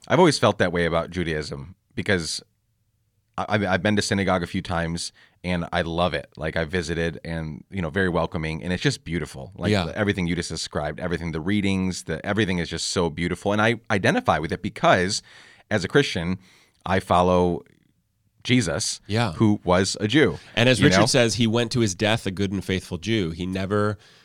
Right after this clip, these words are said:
Speaker 2: tried to secede or start another religion.
Speaker 1: No.
Speaker 2: You know, that he, he was, I think he was saying, like, you know, the, the,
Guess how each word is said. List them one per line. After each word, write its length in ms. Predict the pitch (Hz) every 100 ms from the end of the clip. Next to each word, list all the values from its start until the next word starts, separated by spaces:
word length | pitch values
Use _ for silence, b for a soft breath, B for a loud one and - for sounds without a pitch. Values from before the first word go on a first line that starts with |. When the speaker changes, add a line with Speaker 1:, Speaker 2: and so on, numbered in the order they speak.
| b
Speaker 2:
tried 200 | - 104
to 60 | 95
secede 540 | - 98 - 98 95
or 60 | 95
start 260 | - 92 92
another 300 | 98 95 98
religion. 280 | 95 90 107
Speaker 1:
No. 360 | 175 92 95 -
Speaker 2:
You 140 | - 95
know, 260 | 95 90
that 180 | 92 92
he, 400 | - 110 104 98 - B B B
he 180 | - 170
was, 280 | 185 143 - -
I 120 | 135
think 180 | 175 180
he 140 | 165
was 160 | 131 107
saying, 320 | 127 123 117
like, 400 | 101 95 - -
you 140 | 127
know, 80 | 131
the, 140 | 98 98
the, 380 | 95 92 85